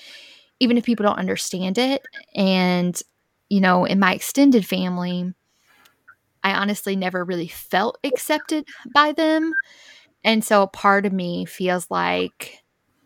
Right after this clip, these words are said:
I don't have to fear the rejection because I never felt accepted by them. And that makes it s-,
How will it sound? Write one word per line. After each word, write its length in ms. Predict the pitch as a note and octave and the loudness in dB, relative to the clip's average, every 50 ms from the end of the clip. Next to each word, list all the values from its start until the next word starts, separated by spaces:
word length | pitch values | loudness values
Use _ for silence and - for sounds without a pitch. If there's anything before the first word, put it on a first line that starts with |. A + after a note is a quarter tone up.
| _ _ - | _ _ 0
I 60 | F#3+ | 2
don't 120 | G3+ F#3 | 2 2
have 140 | F3 G#3 - | 2 0 0
to 80 | - F3+ | 0 -6
fear 320 | - - G#3 G3 G3 F#3+ | -4 -2 2 2 4 4
the 100 | F#3 F3+ | 4 2
rejection 720 | E3+ F3 E3 G3 F#3+ G3 - - - - F3 F3 F3 F3+ | 2 0 2 2 0 0 0 -2 0 0 2 2 2 0
because 500 | F3 F#3 F3 - F#3 F3+ E3+ E3 E3+ - - - | -2 -2 -2 0 0 2 2 2 0 -4 -4 -4
I 80 | F3+ | -4
never 240 | F#3 F3+ E3 F3 F3+ | -2 -2 -2 -2 -2
felt 280 | - - F3 - - - | -2 0 0 0 0 -2
accepted 480 | E3+ - - - F3+ F3+ - - F3+ F3 | -6 -10 -4 -4 -4 -4 -2 -6 -4 -4
by 240 | - - D#3+ E3+ E3+ | -4 -4 -4 -4 -2
them. 320 | - B3+ D4+ E4+ F#4+ F#4+ F4 - - - - _ - - - - - - _ _ _ _ _ _ _ _ _ _ _ | 0 0 0 -2 -4 -4 -4 -6 -6 -6 -12 _ -20 -20 -20 -20 -20 -20 _ _ _ _ _ _ _ _ _ _ _
And 640 | - A3 A3 A3 A3 A3 A3 A3 A3 A3 A3 G#3+ A3 - _ _ _ - _ _ _ - | -4 -2 0 0 0 0 0 0 0 0 -2 -2 -6 -12 _ _ _ -20 _ _ _ -8
that 300 | F#3 - G#3 G#3 - G3+ | -2 2 2 2 2 0
makes 320 | G#3 G3+ G#3+ - - - | -2 -2 -2 -4 -2 -2
it 120 | A#3+ A3 | -2 -2
s-, 280 | - - - - - G3 | -2 -6 -14 -12 -12 -12